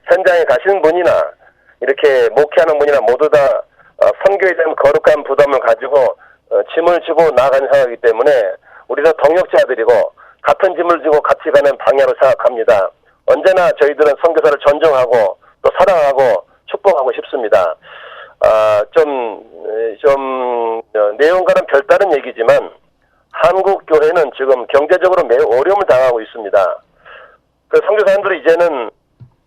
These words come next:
에, 어떤 그 태국의 선교사님이 이런 말을 했습니다. "경제 핍박을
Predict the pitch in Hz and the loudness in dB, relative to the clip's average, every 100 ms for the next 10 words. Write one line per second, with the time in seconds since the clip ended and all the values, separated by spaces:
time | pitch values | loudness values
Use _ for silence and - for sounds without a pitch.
0 | - 101 98 92 90 85 - - 180 180 | -6 -4 -2 -2 -4 -4 -4 -4 -2 -2
1 | 175 165 151 135 - 214 208 196 196 180 | 0 0 0 0 0 0 0 0 0 0
2 | 180 180 147 190 185 156 139 - 120 120 | -2 -2 0 0 2 0 -2 -6 -12 -12
3 | 110 127 95 80 _ _ _ _ _ _ | -2 0 -2 -6 _ _ _ _ _ _
4 | _ _ _ _ _ - 156 185 214 214 | _ _ _ _ _ -2 0 2 -2 -2
5 | - - - 214 214 | -8 -6 -2 0 0